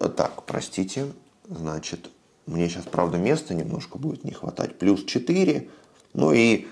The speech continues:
дальше давайте пропишем, что с игреком происходит то же самое.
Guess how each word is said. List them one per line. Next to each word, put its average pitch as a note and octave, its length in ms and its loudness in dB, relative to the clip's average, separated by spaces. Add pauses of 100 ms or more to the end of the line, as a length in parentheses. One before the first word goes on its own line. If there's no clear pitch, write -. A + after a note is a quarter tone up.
(120)
дальше G#2 380 4
давайте F2+ 400 6
пропишем, F2+ 560 2
что G2 180 2
с - 120 -4
игреком C3 380 4
происходит F2 520 4
то F2 100 4
же E2+ 80 -6
самое. - 420 -6